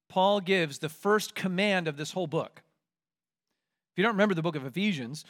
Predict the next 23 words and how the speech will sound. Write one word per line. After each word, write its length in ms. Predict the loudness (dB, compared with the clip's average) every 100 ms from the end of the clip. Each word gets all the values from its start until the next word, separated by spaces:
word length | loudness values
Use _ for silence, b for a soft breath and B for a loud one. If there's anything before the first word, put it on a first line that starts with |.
| B B
the 80 | -4
first 260 | 0 0
three 140 | -2 -4
chapters 440 | 2 0 0 -4
are 40 | -2
really 200 | 0 0
all 180 | 2
about 140 | 2 0
the 60 |
gospel, 560 | 0 -2 -2 -8 -10 -12 B -6
and 100 | -2
then 120 | 0
the 300 | 0 -2 -4 -4
last 300 | 2 4 2
three 120 | -4
chapters 400 | 0 2 2 -2
are 120 | -2
how 80 | 0
you 160 | 0 2
live 180 | 2 4
out 160 | 2
the 60 | 0
gospel. 480 | -8 -8 -12 -16